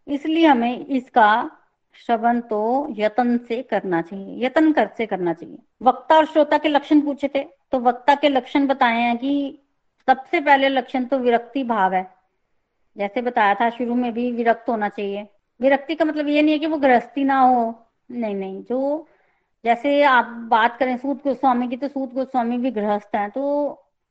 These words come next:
विरक्ति ऊपर से नहीं, अंदर से, वैराग्य अंदर से होना चाहिए। जैसे कि सुखदेव गोस्वामी, उनका ना तो कोई ड्रेस है, ना उनकी कोई ड्रेस है। सुखदेव गोस्वामी के बारे में ये प्रसिद्ध है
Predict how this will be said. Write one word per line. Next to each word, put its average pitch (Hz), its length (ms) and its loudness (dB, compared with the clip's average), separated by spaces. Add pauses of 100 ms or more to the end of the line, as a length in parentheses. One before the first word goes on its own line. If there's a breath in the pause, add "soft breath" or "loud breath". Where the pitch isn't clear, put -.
(340)
विरक्ति 285 500 -2
ऊपर 302 280 2
से 294 160 0
नहीं, 190 200 -2 (280)
अंदर 269 280 4
से, 170 240 -8 (280)
वैराग्य 269 380 2
अंदर 330 260 4
से 349 120 -2
होना 247 200 0
चाहिए। 165 320 -8 (280)
जैसे 240 240 -2
कि 285 80 -2
सुखदेव 285 380 2
गोस्वामी, 208 480 0 (260)
उनका 294 280 4
ना 294 240 4
तो 302 100 -2
कोई 311 220 2
ड्रेस 254 400 0
है, 294 60 4
ना 269 220 4
उनकी 277 300 4
कोई 277 180 2
ड्रेस 214 400 0
है। 190 260 -4 (220)
सुखदेव 233 320 -6
गोस्वामी 214 380 -4
के 220 140 -6
बारे 208 200 2
में 214 120 -8
ये 220 160 -4
प्रसिद्ध 214 440 -6
है 156 260 -2